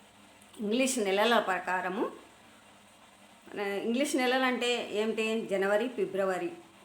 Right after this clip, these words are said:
ఇలాంటివి, ఇవి ఇంగ్లీష్ నెలలు. అయితే ఇంగ్లీష్ వాళ్ళ పద్ధతి ప్రకారము మనం ఇప్పుడు డేట్లు కానీ,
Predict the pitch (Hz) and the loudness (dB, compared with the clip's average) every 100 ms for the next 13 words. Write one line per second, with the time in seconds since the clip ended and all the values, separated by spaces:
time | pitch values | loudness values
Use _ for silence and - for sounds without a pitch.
0 | - 202 202 196 196 202 202 - 196 240 | -12 -4 0 0 0 -2 -4 -6 -2 0
1 | 427 - - 208 208 214 214 202 175 165 | 0 -4 -12 -6 -2 -2 -2 -2 -2 -4
2 | 156 - - - - - - - - - | -6 -14 -20 -20 -20 -20 -20 -20 -20 -20
3 | - - - - 208 220 247 240 - - | -20 -20 -14 -4 -2 2 2 0 -4 -6
4 | 202 226 277 - 262 233 226 226 - - | 0 2 2 2 4 6 6 6 4 0
5 | 202 175 233 254 - 214 202 190 180 220 | -4 0 0 0 0 0 2 0 0 -2
6 | 508 - - - - 190 196 190 190 185 | -2 -4 -16 -20 -8 -4 -2 -2 -2 -4
7 | 180 - - - 147 151 226 233 226 214 | -4 -10 -20 -20 -8 0 0 0 2 4
8 | 202 196 196 | 4 2 -2